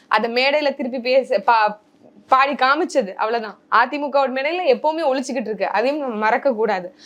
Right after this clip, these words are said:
ஆனால் இவர்கள் இதெல்லாம் செய்றாங்க அப்படிங்கும்போது இவர்கள் மீது யாரு வழக்கு போடுறது? தேசிய கட்சியினுடைய ஒரு மாநில தலைவர் இறந்து போறாரு, அவருக்கான பாதுகாப்பு இன்னைக்கு இங்க கிடைக்கல.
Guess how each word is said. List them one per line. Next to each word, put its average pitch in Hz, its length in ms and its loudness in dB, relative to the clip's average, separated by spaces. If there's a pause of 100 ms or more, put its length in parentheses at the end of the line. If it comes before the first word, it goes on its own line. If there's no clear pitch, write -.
(220)
ஆனால் 202 400 2 (340)
இவர்கள் 359 400 4
இதெல்லாம் 302 360 0
செய்றாங்க 269 480 -2
அப்படிங்கும்போது 208 460 -4
இவர்கள் 311 400 0
மீது 320 180 -2
யாரு 262 240 4
வழக்கு 220 420 -4
போடுறது? 180 280 -6 (720)
தேசிய 311 500 4
கட்சியினுடைய 285 680 -2
ஒரு 311 140 2
மாநில 262 460 2
தலைவர் 262 400 0
இறந்து 233 340 0
போறாரு, 185 440 -8 (440)
அவருக்கான 294 640 4
பாதுகாப்பு 262 580 0
இன்னைக்கு 254 240 -8
இங்க 196 260 -8
கிடைக்கல. 196 340 -6